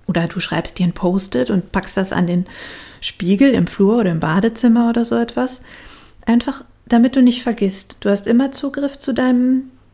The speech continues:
schöne Erlebnisse-Archiv, zu deinem Glücksspeicher. Und du kannst das wieder aktivieren, indem du das kleine Glück einlädst. Ich glaub also, wir können Glück trainieren,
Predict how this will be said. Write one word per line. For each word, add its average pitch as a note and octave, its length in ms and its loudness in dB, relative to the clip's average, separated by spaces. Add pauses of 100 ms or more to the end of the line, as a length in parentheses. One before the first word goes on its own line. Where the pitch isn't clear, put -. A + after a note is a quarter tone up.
schöne B3 540 4
Erlebnisse-Archiv, A#3+ 1160 0
zu - 140 -4
deinem G#3 300 0
Glücksspeicher. A3+ 1300 -6 (800)
Und G#3+ 160 4
du G#3 40 -2
kannst A3 320 0
das A3 200 -4
wieder G3 420 -2 (460)
aktivieren, G3+ 1000 0
indem F#3 440 2
du F#3+ 220 -2
das F#3+ 220 -2
kleine E3+ 360 -4
Glück G3+ 320 -4
einlädst. E3 720 -8 (480)
Ich - 160 -4
glaub C4 260 -2
also, A#3+ 180 -4
wir A3 100 -2
können A3+ 300 2
Glück A3 300 -2
trainieren, G3 560 2